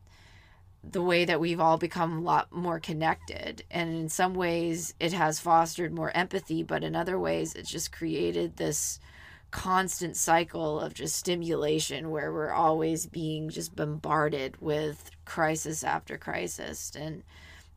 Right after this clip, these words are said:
like, trying to balance that with, like, this idea. And yeah, I mean, that's,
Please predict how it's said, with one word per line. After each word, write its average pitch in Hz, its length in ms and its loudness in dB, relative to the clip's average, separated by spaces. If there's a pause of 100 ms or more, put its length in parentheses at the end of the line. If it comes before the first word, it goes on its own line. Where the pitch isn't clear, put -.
(160)
like, 156 280 -2
trying 180 340 2
to 165 140 -4
balance 165 720 4
that 135 420 6
with, 147 320 -2
like, - 540 -4 (560)
this 160 680 0 (1000)
idea. 160 520 2
And 156 380 0
yeah, 185 320 6
I 156 100 2
mean, 160 200 -2
that's, - 480 -4